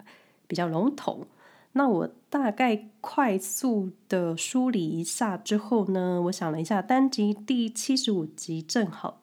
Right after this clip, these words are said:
在大约一年前，也就是二零二二年的三月底上架的。那所以我就抓了一个到，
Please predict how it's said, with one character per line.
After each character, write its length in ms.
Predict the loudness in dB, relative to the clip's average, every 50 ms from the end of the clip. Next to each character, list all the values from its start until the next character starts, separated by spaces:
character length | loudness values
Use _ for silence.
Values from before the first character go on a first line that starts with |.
| _
在 260 | -8 -4 -4 -2 -2 -2
大 220 | -2 -2 -2 0
约 180 | 0 0 0 0
一 140 | 2 2
年 280 | 2 2 0 0 -2 -4
前， 440 | -4 -6 -6 -4 -4 -4 -4 -2 -2
也 120 | -2 0
就 160 | 0 0 0
是 300 | 0 0 2 2 2 2 2 2
二 80 | 2
零 200 | 2 2 0 0 0
二 160 | 0 0 2
二 80 | 2 2
年 180 | 2 2 0
的 80 | 0 -2
三 220 | -2 0 0 2
月 100 | 2 2
底 140 | 0 -2 -4
上 240 | -6 -4 -4 -6 -4
架 260 | -2 -2 -2 0 -2
的。 220 | -4 -8 -8 -10 -12 -16 -20 -20 -20 -20 -20 -20 _ _ -20 -20 _ _ _
那 80 | -2 0
所 180 | 0 2 2 2
以 120 | 4 4
我 120 | 2 2
就 300 | 2 2 2 4 4 4
抓 240 | 2 2 2 2 4
了 140 | 4 2 2
一 80 | 0 0
个 160 | 0 0 2
到， 580 | 4 4 6 6 4 4 4 2 2 0 -2